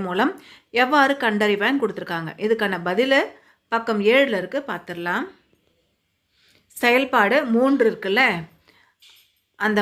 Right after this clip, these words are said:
மூன்று, ஒரு அளவிடும் குவளையை எடுத்து அதில் சிறிது நீரை ஊற்றவும். குவளையை முழுவதுமாக நிரப்பக்கூடாது. நீரின் கன அளவினை அளவிடும் குவளையின் அளவீட்டிலிருந்து குறித்து கொள்ளவும். அதனை வி ஒன் என குறிக்கவும். இப்போது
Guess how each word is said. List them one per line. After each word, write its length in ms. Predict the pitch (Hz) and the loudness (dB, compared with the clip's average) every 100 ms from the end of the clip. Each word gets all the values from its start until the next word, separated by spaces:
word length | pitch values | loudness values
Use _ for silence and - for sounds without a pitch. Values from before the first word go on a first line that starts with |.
| 196 | 2
மூன்று, 400 | 214 240 220 202 262 - _ _ _ _ 254 | 2 2 2 2 0 -2 _ _ _ _ 0
ஒரு 140 | 262 240 | 4 4
அளவிடும் 420 | 247 302 359 381 269 | 4 2 0 0 0
குவளையை 340 | 262 277 254 | 2 4 4
எடுத்து 280 | 233 226 294 294 | 2 -2 -2 0
அதில் 200 | 240 220 | -2 -2
சிறிது 260 | 226 226 226 | 0 0 0
நீரை 220 | 262 269 220 | 0 0 0
ஊற்றவும். 440 | 202 208 190 208 403 - _ _ _ - | -4 -4 -4 -2 -4 -10 _ _ _ -2
குவளையை 400 | 285 349 320 320 262 | 2 4 4 2 0
முழுவதுமாக 640 | 240 294 294 269 233 254 214 | 0 0 0 0 0 0 -2
நிரப்பக்கூடாது. 720 | 214 220 214 196 190 180 196 - 202 | -2 -4 -4 -2 0 -2 -4 -6 -4
நீரின் 380 | 226 285 285 285 208 | 0 2 4 2 2
கன 140 | 208 285 | 2 2
அளவினை 300 | 262 240 226 190 | 2 0 0 0
அளவிடும் 360 | 214 233 226 208 | 0 0 -2 -4
குவளையின் 360 | 208 214 214 196 | -2 0 -2 -2
அளவீட்டிலிருந்து 760 | 196 220 214 185 170 170 190 202 - _ - - _ 302 | 0 0 -2 -6 -6 -2 -2 -2 -4 _ -20 -20 _ 0
குறித்து 280 | 320 311 262 | 0 0 -2
கொள்ளவும். 360 | 190 175 190 - - - 202 | -2 -4 -6 -8 -14 -8 -4
அதனை 300 | 196 180 254 381 - _ - | -2 -2 -2 -4 -16 _ -6
வி 180 | 214 302 320 | 2 2 4
ஒன் 180 | 277 269 | 2 2
என 180 | 220 233 | 0 0
குறிக்கவும். 560 | 226 190 190 185 190 190 | -2 -6 -8 -6 -6 -8
இப்போது 460 | 196 196 190 175 | -10 -6 -6 -2